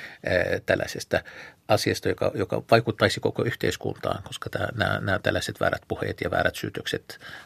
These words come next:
eh, syyttömille, eh, naisille tai miehille, niin ovat vaarallisia yhteiskunnalle. Ja siinä tulee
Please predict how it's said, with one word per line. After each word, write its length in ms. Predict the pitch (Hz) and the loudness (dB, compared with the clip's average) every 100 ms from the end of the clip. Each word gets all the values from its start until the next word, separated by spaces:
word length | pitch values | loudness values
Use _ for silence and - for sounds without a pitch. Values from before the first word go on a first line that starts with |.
| - | -2
eh, 320 | 95 87 95 | 0 2 0
syyttömille, 580 | - 104 - 90 90 85 | 0 -2 0 0 0 -2
eh, 840 | - - - - - 92 92 95 | -4 -12 -20 -6 0 0 0 -4
naisille 420 | 101 95 - - | 2 2 2 -2
tai 180 | - 113 | 2 2
miehille, 480 | 113 - - - 50 | 2 -2 -2 0 0
niin 180 | - - | 0 -4
ovat 420 | - 90 - - - | -4 -4 -6 -14 -4
vaarallisia 540 | 117 98 50 - - - | 6 6 6 -2 -6 -6
yhteiskunnalle. 640 | - - - - - - - - - - - - | -8 -10 -10 -8 -8 -8 -10 -12 -12 -12 -4 6
Ja 240 | 104 110 | 6 6
siinä 260 | - 120 107 | 2 0 2
tulee 320 | 104 98 | 4 4